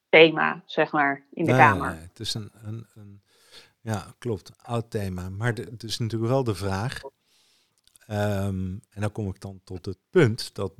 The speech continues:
Speaker 2: zo'n mevrouw wel op de universiteit zit en blijkbaar dit soort gedachtegoed erbij op nahoudt.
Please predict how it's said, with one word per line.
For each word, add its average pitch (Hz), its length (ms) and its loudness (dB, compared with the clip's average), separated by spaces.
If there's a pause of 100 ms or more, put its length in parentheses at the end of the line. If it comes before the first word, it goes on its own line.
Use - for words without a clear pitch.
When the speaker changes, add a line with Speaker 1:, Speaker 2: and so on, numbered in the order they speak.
Speaker 2:
zo'n 101 320 -4
mevrouw 104 640 -4
wel 113 160 -6
op 107 140 -4
de 104 80 -12
universiteit 98 580 -6
zit - 260 -8
en 107 80 -10
blijkbaar 95 420 -8
dit 107 160 -2
soort 92 300 -8
gedachtegoed - 600 -8
erbij 92 240 -14
op 110 200 -16
nahoudt. 87 520 -10